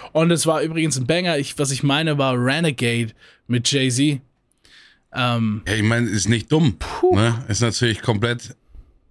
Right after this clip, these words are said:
Speaker 2: K O L U K, kann man nix sagen, weil
Speaker 1: Ja.
Speaker 2: was hast du für einen Grund, die Single zu kaufen? Ich meine, die Singles, es ist ja leider,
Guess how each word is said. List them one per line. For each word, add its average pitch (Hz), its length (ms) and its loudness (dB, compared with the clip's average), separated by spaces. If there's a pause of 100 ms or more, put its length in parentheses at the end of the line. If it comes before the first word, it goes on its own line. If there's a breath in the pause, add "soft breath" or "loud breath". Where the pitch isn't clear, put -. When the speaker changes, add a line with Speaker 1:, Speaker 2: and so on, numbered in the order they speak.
(220)
Speaker 2:
K 127 220 0
O 127 100 4
L 127 140 4
U 123 80 4
K, 151 340 -2 (200)
kann 117 120 0
man 120 120 4
nix 117 160 -2
sagen, 147 240 0 (300 loud breath)
weil 113 300 0 (1080)
Speaker 1:
Ja. 104 200 -10 (240)
Speaker 2:
was 117 240 0
hast 156 180 -2
du 156 60 2
für 143 140 0
einen 120 120 2
Grund, 143 240 2
die 135 80 2
Single 165 300 0
zu 131 160 -4
kaufen? 131 400 -2 (360 soft breath)
Ich - 40 -10
meine, 127 200 2
die 123 60 2
Singles, 139 340 0
es - 240 -2
ist 110 140 -2
ja 107 80 2
leider, 98 380 2